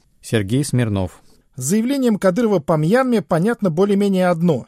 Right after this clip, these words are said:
Speaker 2: Для Москвы и федералов в целом оно стало неожиданностью. Кадыров пишет: «Геноцид, уличные акции. Такое всегда обычно сопровождается хотя бы какой-то информационной подготовкой». А тут тишина. Ни по Первому каналу, ни по Н Т В не знают ни Мьянмы, ни геноцида.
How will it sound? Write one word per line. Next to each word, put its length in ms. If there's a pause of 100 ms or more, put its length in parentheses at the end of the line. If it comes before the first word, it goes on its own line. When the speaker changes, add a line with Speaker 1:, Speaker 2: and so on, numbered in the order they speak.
Speaker 2:
Для 180
Москвы 380
и 60
федералов 540
в 120
целом 400
оно 260
стало 320
неожиданностью. 880 (160)
Кадыров 400
пишет: 420
«Геноцид, 640
уличные 540
акции. 500 (220)
Такое 320
всегда 440
обычно 380
сопровождается 720
хотя 260
бы 140
какой-то 560
информационной 720
подготовкой». 800 (240)
А 100
тут 240
тишина. 520 (140)
Ни 140
по 160
Первому 480
каналу, 560
ни 140
по 180
Н 120
Т 100
В 180
не 180
знают 460
ни 220
Мьянмы, 600
ни 180
геноцида. 680